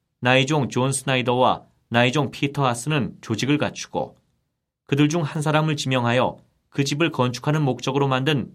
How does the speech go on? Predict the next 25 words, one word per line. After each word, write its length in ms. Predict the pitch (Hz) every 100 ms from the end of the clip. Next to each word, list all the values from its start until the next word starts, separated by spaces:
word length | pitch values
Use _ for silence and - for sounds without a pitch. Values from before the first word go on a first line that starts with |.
| -
그들의 300 | 120 143 151
정원회를 560 | 110 104 113 120 139
관리하는 640 | 139 101 107 113 120 98 - _ _ -
회장이 380 | 131 127 131 147
되게 260 | 107 101
할지어다. 680 | 82 80 - 73 - - - _ _ _ _ _ _ _ _ _ _ _ _
그리고 260 | - 147 165
그들은 460 | 151 156 175 107
정관을 480 | - 117 117 135 156
작성하고 800 | 131 107 - 92 82 78 90 143 _ _ _ -
이에 240 | 135 147
의거하여 800 | 135 117 113 120 107 104 92 80 _ _
그 120 | -
집의 260 | 135 143 156
건축을 520 | 127 123 123 - 151
위한 380 | 135 147 107 - _
주식 360 | - 113 131 -
대금을 360 | 120 110 123 120
받을지어다. 840 | 101 92 - - 65 55 50 - _ _ _ _ _ _ _ _ _ _ _ _ _ _
또 140 | 156
그들은 520 | 143 143 151 131 85 -
그 120 | -
집의 260 | 131 139 151
주식에 380 | 120 107 - 113
대해 420 | 101 95 82